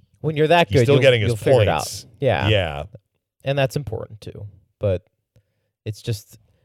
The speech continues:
Speaker 1: that's an observation through two games, you know, at, at least from Toronto's side. What about the Lightning side? Do you feel like some of those, you mentioned the point line, they've been,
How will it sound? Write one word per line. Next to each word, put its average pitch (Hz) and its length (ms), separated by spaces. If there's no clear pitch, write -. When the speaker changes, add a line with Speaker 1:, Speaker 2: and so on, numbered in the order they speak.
Speaker 1:
that's 131 340
an 120 80
observation 95 640
through 92 160
two 92 200
games, 85 520
you 92 100
know, - 220
at, - 180
at 95 120
least 92 240
from 85 260
Toronto's 90 560
side. 87 280
What 185 100
about 214 140
the 202 60
Lightning 156 300
side? 71 300
Do - 60
you 113 80
feel 123 140
like 110 100
some 123 160
of 113 60
those, 110 460
you 135 120
mentioned 120 340
the 104 60
point 123 320
line, 107 380
they've 110 260
been, 98 380